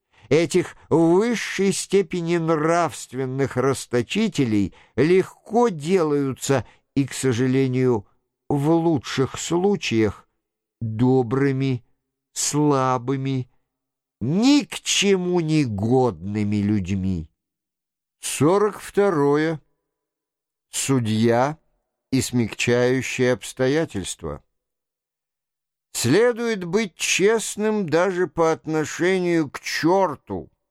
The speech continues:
и платить ему свои долги», сказал один старый солдат, когда ему подробно рассказали историю Фауста.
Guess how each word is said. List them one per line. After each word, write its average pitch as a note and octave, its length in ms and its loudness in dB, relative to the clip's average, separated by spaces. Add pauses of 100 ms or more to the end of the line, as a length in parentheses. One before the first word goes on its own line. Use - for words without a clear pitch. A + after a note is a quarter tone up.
(520)
и G3 140 2
платить E3 800 -2
ему F#3+ 340 0
свои C3 460 0
долги», C3 680 -2 (480)
сказал G3+ 680 0
один F#3+ 340 0
старый G3 520 0
солдат, D3+ 760 0
когда C3 320 0
ему C3+ 240 0
подробно D3 680 0
рассказали C3 720 0
историю B2 540 0
Фауста. D#2 920 -4